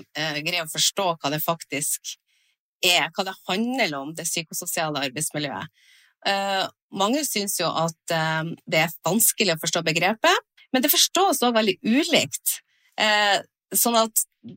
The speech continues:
det er jo kanskje en litt sånn, ja, det er jo et problem hvis at vi,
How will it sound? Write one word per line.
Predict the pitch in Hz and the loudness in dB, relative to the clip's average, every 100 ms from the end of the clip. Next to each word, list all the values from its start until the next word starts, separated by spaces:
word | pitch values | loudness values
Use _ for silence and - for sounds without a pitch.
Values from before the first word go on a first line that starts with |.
| _ - | _ 0
det | 320 | 0
er | 220 | 0
jo | |
kanskje | 220 220 226 | -4 0 0
en | 202 | 0
litt | 196 - | 0 0
sånn, | 185 180 156 _ _ _ _ _ _ _ _ _ _ _ | 0 -2 -6 _ _ _ _ _ _ _ _ _ _ _
ja, | - 214 | 2 2
det | 247 | 2
er | 359 | -2
jo | 254 | -4
et | |
problem | - 175 190 202 156 156 - | -8 -2 0 0 -2 -6 -12
hvis | 175 180 - | -8 -6 -2
at | 175 - | -4 -4
vi, | 185 | -4